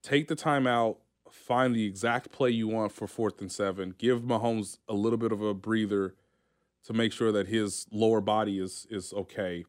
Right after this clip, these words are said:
and then see what the results are. Because obviously having hindsight is, you know,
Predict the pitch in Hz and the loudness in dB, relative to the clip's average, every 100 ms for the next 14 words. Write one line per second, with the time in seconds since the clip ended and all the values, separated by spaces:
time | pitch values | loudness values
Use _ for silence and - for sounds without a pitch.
0 | _ _ _ - 101 101 101 - 110 104 | _ _ _ -10 -4 -2 -2 -4 -2 -2
1 | 101 95 98 92 101 92 - 85 82 107 | -2 -2 -2 -2 -2 -4 -4 -10 -10 -10
2 | 101 120 113 101 - _ _ _ _ _ | 0 2 2 -2 -12 _ _ _ _ _
3 | _ _ _ _ _ _ _ - 180 170 | _ _ _ _ _ _ _ 4 6 6
4 | 156 123 131 110 127 123 131 120 117 - | 2 4 2 2 0 0 2 2 0 -6
5 | _ _ _ - 107 98 92 - - _ | _ _ _ -2 0 0 -4 -12 -16 _
6 | _ - 113 92 87 | _ -8 -6 -6 -8